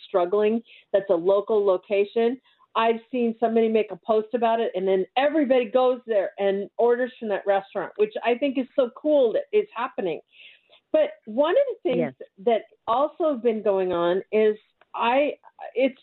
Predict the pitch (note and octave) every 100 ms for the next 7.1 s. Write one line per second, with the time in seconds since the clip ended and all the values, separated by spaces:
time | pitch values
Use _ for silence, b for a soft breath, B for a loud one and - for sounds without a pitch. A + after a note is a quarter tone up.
0 | A3 C#4 D4 D#4+ C#4+ C4 B3 C#4+ D4+ A3+
1 | B3 G#3+ - - F#4+ G4+ C#4 G#3+ G3+ F#3+
2 | F#3 G3+ G3 A3+ A3+ A3+ B3+ A#3+ G#3+ b
3 | b b b C4+ D4 D#4+ D#4+ D#4+ B3+ A#3
4 | A#3+ B3 - C4+ C4+ D#4 G3+ E3+ G3 -
5 | - _ _ _ _ _ B3 A#3 A#3+ C4
6 | - G3+ A3+ A3+ B3+ B3+ A#3 G#3 G3 -
7 | G3+